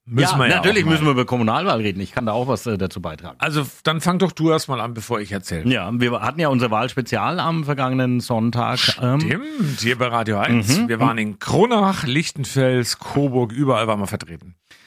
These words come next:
Speaker 2: Ja, und ich hab eigentlich, äh, das Glückslos bekommen. Ich bin nach Lichtenfels und ich, ähm, war maximal eine Dreiviertelstunde unterwegs und, oder halt vor Ort und hatte alle Töne im Kasten und <laughs> konnte dann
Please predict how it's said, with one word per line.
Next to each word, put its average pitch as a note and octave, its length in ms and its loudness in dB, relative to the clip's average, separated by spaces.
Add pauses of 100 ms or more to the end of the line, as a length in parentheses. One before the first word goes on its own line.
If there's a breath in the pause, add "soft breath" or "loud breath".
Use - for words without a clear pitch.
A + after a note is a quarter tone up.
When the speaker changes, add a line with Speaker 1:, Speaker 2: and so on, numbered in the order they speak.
(200 soft breath)
Speaker 2:
Ja, A2 140 2
und A2 260 0
ich C#3+ 200 2
hab C#3 120 0
eigentlich, C3 400 0
äh, G#2+ 480 2
das - 200 -4
Glückslos D3 460 2
bekommen. C3+ 360 -2
Ich - 140 -2
bin C#3 140 2
nach A#2+ 180 2
Lichtenfels C3+ 680 0
und C3+ 320 2
ich, A#2+ 300 -2
ähm, A2 400 2
war A2+ 540 0 (1000 soft breath)
maximal F3 800 2
eine C3+ 120 2
Dreiviertelstunde A#2 760 0
unterwegs G#2+ 600 0
und, A#2+ 540 2
oder A#2+ 180 2
halt G2+ 160 -4
vor F#2+ 160 -2
Ort C#3+ 400 -2
und C3+ 400 0
hatte A#2+ 300 -4
alle D#3+ 200 -2
Töne D3 300 2
im B2+ 140 2
Kasten B2 340 -4
und A2+ 140 0
<laughs> - 0 -
konnte - 240 0
dann A#2+ 220 2